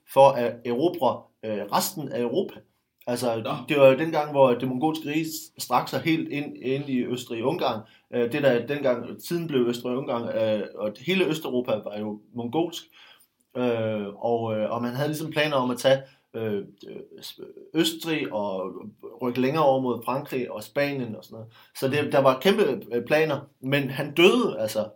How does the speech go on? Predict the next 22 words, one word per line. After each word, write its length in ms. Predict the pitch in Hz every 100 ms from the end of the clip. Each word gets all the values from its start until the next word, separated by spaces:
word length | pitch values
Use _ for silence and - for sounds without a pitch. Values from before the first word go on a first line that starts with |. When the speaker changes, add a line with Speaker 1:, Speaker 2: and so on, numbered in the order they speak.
| _
Speaker 1:
og, 360 | - 117 117 117
øh, 220 | 113 107
omkring 400 | 117 139 143 135
der 200 | 139 135
i, 260 | 117 117 110
øh, 240 | 104 101
tolv 180 | - -
hundrede 220 | 139 135
enogfyrre. 440 | 135 131 123 123 123 _ _ _ _
Og 220 | 127 131
de 80 | 175
magtkampe, 540 | 160 151 - 143 127 120
der 80 | 113
var 340 | 123 160 - _ _ _
i, 140 | 135 131
i 560 | 123 120 113 110 107
de 140 | 107 127
her, 280 | 123 107 98 95 -
i 100 | 101
det 100 | 104
mongolske 440 | 113 110 131 131 127
rige, 220 | 131 131